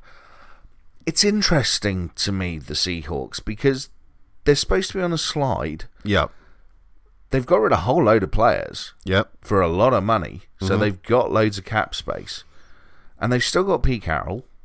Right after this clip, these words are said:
Speaker 2: Yeah, <laughs> still. I mean, he's kind of weathered that storm, hasn't he? So now, he, like they said, he, he's, he's told his stories to the people that they've now left, apart from Russell Wilson, who
Speaker 1: I,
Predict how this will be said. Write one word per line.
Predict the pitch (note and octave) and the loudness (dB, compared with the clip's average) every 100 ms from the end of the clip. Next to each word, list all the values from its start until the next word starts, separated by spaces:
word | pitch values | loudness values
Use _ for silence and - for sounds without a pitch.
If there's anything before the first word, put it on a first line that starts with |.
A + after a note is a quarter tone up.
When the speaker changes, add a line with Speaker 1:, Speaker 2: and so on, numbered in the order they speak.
| - - - - - | -20 -20 -20 -16 4
Speaker 2:
Yeah, | C3+ C#3+ A#2+ - | 8 8 8 8
<laughs> | |
still. | - - C3+ - - - - - - - - - - - - - - | 10 8 8 6 4 -2 -10 -16 -20 -20 -20 -20 -18 -16 -18 -12 2
I | |
mean, | C3+ | 6
he's | F3 | 6
kind | - G3 | 8 6
of | D#3 | 8
weathered | F3+ E3 D#3 | 8 8 6
that | C3+ A2+ | 4 4
storm, | D3+ B2+ A2 | 6 6 6
hasn't | A2 G2 | 4 2
he? | E2 D#2 | -2 -2
So | G#2 A2 | 0 2
now, | B2 A2+ | 4 6
he, | G#2+ A2 - - - | 4 0 -6 -14 -2
like | C3 | 0
they | B2+ | 0
said, | A#2+ C#3 G#2+ | 0 2 0
he, | A2+ D#2+ A#2+ | -2 -12 -10
he's, | C#3+ C3 - | -2 -2 0
he's | C#3+ - | -2 6
told | - D#3 | 8 8
his | B2+ | 6
stories | - B2+ A2+ - | 4 2 2 2
to | A2 | 2
the | G#2+ | 6
people | A#2+ - F#2 | 6 6 2
that | G#2 | 2
they've | G#2 | 0
now | G#2 G2+ | 2 2
left, | A2 F#2+ - | 4 6 6
apart | F#2 - F2 | 6 4 2
from | F#2+ | 0
Russell | F2 F#2+ | -2 -2
Wilson, | F#2 E2+ F2 E2+ | -2 -4 -6 -6
who | F2 | -4
Speaker 1:
I, | F#2 | -6